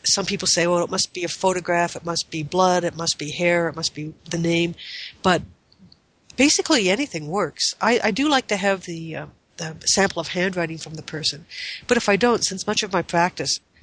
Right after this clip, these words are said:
much of my practice is remote, um, and I'll have an email. I get a lot of, some clients I never even speak to, so I'll have the client's email,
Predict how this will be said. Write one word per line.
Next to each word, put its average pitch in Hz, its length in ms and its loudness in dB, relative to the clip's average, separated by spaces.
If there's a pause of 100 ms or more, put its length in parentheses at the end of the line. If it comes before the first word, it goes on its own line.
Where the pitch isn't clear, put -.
much 302 180 4
of 277 120 -8
my 170 80 -4
practice 151 500 -8
is 208 260 -6
remote, 151 460 -10 (640)
um, 151 540 -8 (160)
and 170 320 0
I'll 170 160 -2
have 175 160 0
an 170 200 -4
email. 190 540 -2
I 165 60 -8
get 165 140 -2
a 160 40 -2
lot 165 240 6
of, 170 140 -2
some 240 340 -2 (240)
clients 196 320 2
I 175 40 -8
never 180 140 -2
even 175 200 -4
speak 165 280 -4
to, - 140 -8
so - 140 -2
I'll 170 60 0
have 180 120 0
the - 60 -10
client's 208 520 2
email, 165 440 0